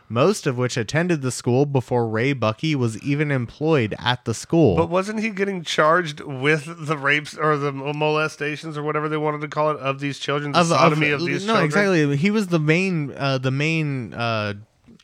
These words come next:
Speaker 1: I guess, defendant. He was, like, uh, him and Virginia McMartin
Speaker 2: Which was
Speaker 1: were,
Speaker 2: his
Speaker 1: like, the,
Speaker 2: mother.
Speaker 1: his grandmother.
Speaker 2: No,
Speaker 1: They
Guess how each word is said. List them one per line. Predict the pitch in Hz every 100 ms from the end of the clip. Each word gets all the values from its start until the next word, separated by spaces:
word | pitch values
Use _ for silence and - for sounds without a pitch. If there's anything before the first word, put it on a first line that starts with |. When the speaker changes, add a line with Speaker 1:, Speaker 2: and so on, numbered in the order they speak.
| -
Speaker 1:
I | 120
guess, | 120 110
defendant. | - 101 160 202 123 95
He | 127 143
was, | 135
like, | 131 123 -
uh, | 120
him | 120 175 190
and | 135
Virginia | 135 123 156 147
McMartin | 123 117 143 196 113 98 98 101 - 175
Speaker 2:
Which | 170
was | 202
Speaker 1:
were, | 143
Speaker 2:
his | 156
Speaker 1:
like, | 156
the, | 180
Speaker 2:
mother. | 165 131 139
Speaker 1:
his | 107 147 135
grandmother. | 135 143 120 92 78 - _ _ _ _ -
Speaker 2:
No, | 165
Speaker 1:
They | 160